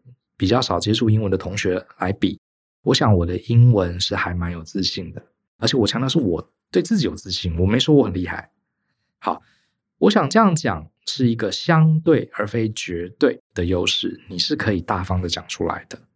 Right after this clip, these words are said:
好，这是第三个说法。最后一个说法呢，就是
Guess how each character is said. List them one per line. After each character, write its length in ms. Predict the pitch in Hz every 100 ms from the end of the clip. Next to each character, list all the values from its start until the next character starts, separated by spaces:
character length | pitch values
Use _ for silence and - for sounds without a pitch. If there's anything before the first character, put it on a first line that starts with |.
| _
好， 180 | - 98
这 100 | -
是 100 | 110
第 140 | 117 131
三 260 | - 147
个 80 | 151
说 200 | 110 107
法。 180 | 104 82 _ _ _ _ _ _ _ _ _ -
最 140 | 285
后 160 | 269 254
一 60 |
个 120 | 190
说 200 | 165 170
法 180 | 160 123
呢， 260 | 95 98 98
就 200 | - 170
是 320 | 160 160 117